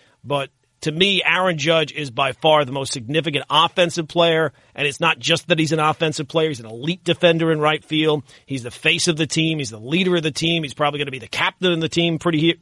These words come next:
pretty soon, before too long. So that one to me is, uh, is something I'm obviously gonna be keeping an eye on all day. And then we have our poll question, which is up for today. It's on Twitter. It's at Gordon Damer. Hoping to do some good numbers today.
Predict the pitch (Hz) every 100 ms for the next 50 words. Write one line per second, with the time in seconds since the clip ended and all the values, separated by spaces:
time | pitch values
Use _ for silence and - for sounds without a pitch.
0 | _ - 160 - 170 147 - 165 160 160
1 | 151 151 143 _ _ - _ - - 139
2 | 131 165 165 147 - 143 143 135 110 131
3 | 123 123 123 113 139 127 175 147 147 135
4 | 131 - 156 147 151 139 139 127 123 _
5 | _ _ _ _ _ _ - 226 190 180
6 | 196 202 170 160 151 208 226 202 196 185
7 | 170 151 - 294 - 160 120 - 165 -
8 | _ _ _ _ - - 151 156 151 -
9 | 180 135 160 147 135 143 139 180 175 120
10 | 135 135 147 131 120 135 180 101 117 _
11 | - 156 143 139 147 123 107 135 135 196
12 | 143 - - -